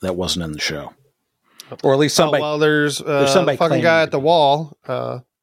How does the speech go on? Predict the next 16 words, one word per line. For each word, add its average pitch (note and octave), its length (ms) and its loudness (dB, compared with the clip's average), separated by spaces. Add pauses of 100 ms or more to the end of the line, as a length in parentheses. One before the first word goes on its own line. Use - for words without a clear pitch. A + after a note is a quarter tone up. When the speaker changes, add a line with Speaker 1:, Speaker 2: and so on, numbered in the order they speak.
(520)
Speaker 1:
Oh, C3+ 200 2
yeah. G#2+ 420 -4
Speaker 2:
who C#3 80 -6
was C3 160 -6
gonna C#3 160 -2
be C3 120 -6
king. B2+ 600 -4
Speaker 1:
Aemon. A#2 140 -4
Speaker 2:
So, A#2+ 240 -2
ooh. E3+ 420 -12
Speaker 1:
A, A2+ 220 -6 (120)
a, A2+ 260 -6 (140)
a, G2 100 -10 (120)
fuck. - 180 -12
Speaker 2:
Yeah. C#3 200 0 (180)
Speaker 1:
What's - 320 -12